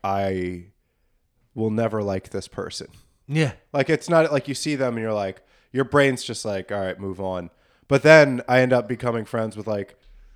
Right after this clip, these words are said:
Speaker 1: just the weirdest possible person.
Speaker 2: <laughs>
Speaker 1: But, like, I don't,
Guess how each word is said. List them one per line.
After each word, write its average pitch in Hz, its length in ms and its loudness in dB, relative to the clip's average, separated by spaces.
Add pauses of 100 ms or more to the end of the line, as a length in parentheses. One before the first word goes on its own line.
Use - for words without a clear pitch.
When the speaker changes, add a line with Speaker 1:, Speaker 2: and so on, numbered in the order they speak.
(120)
Speaker 1:
just - 360 -4
the 120 100 -4
weirdest 123 460 -2
possible 113 440 -4
person. 104 400 -6 (400)
Speaker 2:
<laughs> 143 100 -4 (640)
Speaker 1:
But, 147 200 2
like, 135 500 0
I 220 100 -4
don't, 294 280 -2